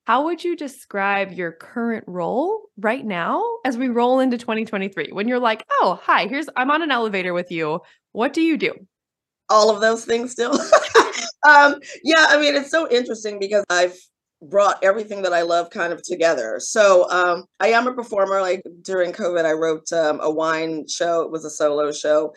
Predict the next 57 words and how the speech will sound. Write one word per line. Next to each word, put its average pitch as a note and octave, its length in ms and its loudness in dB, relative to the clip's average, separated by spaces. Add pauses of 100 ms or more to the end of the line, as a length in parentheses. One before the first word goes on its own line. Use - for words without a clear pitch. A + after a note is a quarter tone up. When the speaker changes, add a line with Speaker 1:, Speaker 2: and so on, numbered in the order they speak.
(280)
Speaker 2:
My G3+ 180 4
goal B3+ 420 4
had F#3+ 180 -4
been F3+ 180 -2
to E3 120 -8
wait F#3+ 520 -2 (340)
to F#3 100 -4
do G#3 300 0
it F3+ 320 2
after F#3 500 -2
so F3 140 -6
I E3+ 80 0
could F3 120 -6
do F3+ 100 2
it F3 60 0
in E3 80 -4
front G3+ 220 0
of G3 80 -6
people. E3 280 -6
Like, F3 180 0
it'd G3 160 -6
be G#3 80 -8
like F#3+ 220 -2
a E3 60 -2
tasting. A#3+ 640 -8 (240)
So F3+ 100 -8
people G#3 220 -6
could G3+ 140 -8
taste G3 360 -2
and F3 140 0
I F3 120 2
would E3+ 200 -2
be F3+ 140 -4
performing E3 400 -6
these D#3 160 -8
characters, G3 480 -8
but D#3 100 -6
I D#3 80 -2
filmed E3+ 420 0
it A#2+ 200 -2 (360)
and F#3 100 2
I F#3+ 40 4
really A#3 300 0
loved F#3 260 -2
it. F3+ 80 -2
I, E3+ 220 -2
I - 20 -4
think A#3 260 -8
I G3+ 40 2
wanna F#3 200 -2
bring E3+ 220 -2
that D3 240 -6
back. D3+ 300 -4 (560)
I F#3 240 4
am G3 260 0
an G#3+ 60 -6
ambassador. G3 680 -4